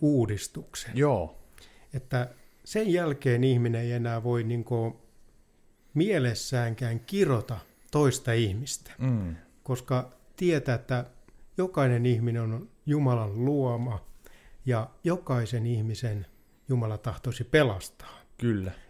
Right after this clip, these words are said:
Speaker 1: Ja niin kuin sä sanot tuosta pukukoppijutusta ja autosta,
Speaker 2: Mm,
Speaker 1: niin
Speaker 2: niin.
Speaker 1: vaimo, tota, tuli autossa uskoon, kun
Speaker 2: Joo.
Speaker 1: ajettiin tästä Laihalta, lähdettiin Tervajoen siinä välillä.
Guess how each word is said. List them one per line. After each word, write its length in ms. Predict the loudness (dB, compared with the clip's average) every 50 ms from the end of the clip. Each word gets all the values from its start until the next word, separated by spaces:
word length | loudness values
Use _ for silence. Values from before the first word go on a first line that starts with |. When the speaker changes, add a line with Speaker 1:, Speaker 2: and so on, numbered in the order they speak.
| -2
Speaker 1:
Ja 120 | -2 0 0
niin 220 | 2 2 2 2
kuin 80 | 2 0
sä 80 | -2
sanot 340 | 0 2 2 2 2 0 0
tuosta 240 | -4 -6 -4 -4 -6
pukukoppijutusta 1120 | -4 -2 -2 2 2 0 0 0 -4 -6 -4 -4 -2 -2 -2 -2 -4 -4 -6 -6 -4 -6 -4
ja 160 | -2 -2 -2
autosta, 500 | -2 -2 0 0 2 0 0 0 0 0
Speaker 2:
Mm, 40 | 2
Speaker 1:
niin 220 | 2 2 2 2 2
Speaker 2:
niin. 220 | 2 0 0 -2 -8 -20 -20 -20 -20 -20 -20 -10 -2
Speaker 1:
vaimo, 440 | 0 0 2 2 2 4 4 2 0
tota, 500 | -2 -4 -8 -8 -6 -4 -4 -4 -4 -4 -6 -8 -2
tuli 420 | 0 2 4 4 4 4 2 0 -8 -20 -20 -20 -12 -4
autossa 800 | 0 2 2 2 2 0 0 -2 -4 -4 -6 -8 -4 -4 -4 -4 -6 -10 -16 -18 -10 -4
uskoon, 640 | -2 -2 -2 -2 -6 -10 -6 -4 -4 -2 -2 -2 0
kun 80 | 2
Speaker 2:
Joo. 100 | 4 6
Speaker 1:
ajettiin 500 | 6 6 4 2 -2 -4 -2 -2 -2 0
tästä 320 | 0 -4 -4 -4 -4 -2 -2
Laihalta, 440 | 0 0 0 -2 -4 -6 -6 -6
lähdettiin 680 | -4 -4 -4 -6 -8 -8 -12 _ -6 -4 -4 -4 -4 -6 -10 _ _ _ _ _ _ _ _ _ _ _ _ _ -20 -20 -20 -10 -2
Tervajoen 600 | 2 2 2 2 2 0 -2 -2 -2 -2 -4 -2
siinä 260 | 0 2 2 2 4
välillä. 420 | 4 4 4 4 4 0 0 -4